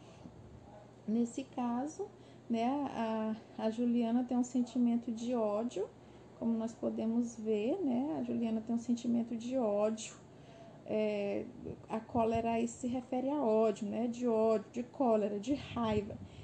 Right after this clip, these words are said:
Ela gesticula, ela bate na mesa, ela xinga, ela está alterada, né, ela é insolente. A, a Luísa,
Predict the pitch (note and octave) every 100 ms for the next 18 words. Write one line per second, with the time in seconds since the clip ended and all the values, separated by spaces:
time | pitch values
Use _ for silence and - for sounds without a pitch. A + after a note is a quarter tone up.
0 | - - A#3 A3+ A#3+ - A#3 - - A#3+
1 | A#3+ A3+ A3 G#3+ G#3+ A3 - A#3 A3 G#3
2 | G#3+ A3 G#3+ G#3+ G#3+ A3 - - B3 A#3+
3 | A3+ G#3+ A3 - - - - - - A3
4 | A#3 - - A#3+ A#3+ A#3+ D#4 B3 A3+ A3+
5 | G#3+ G#3 A3 A3+ A#3+ A#3+ A#3+ A#3+ C#4+ C4+
6 | A#3+ G#3 G3+ G#3 - - - - - -
7 | - - - A#3 A3+ A#3 A#3 B3 C4 A#3+
8 | C4 D#4+ C#4+ A3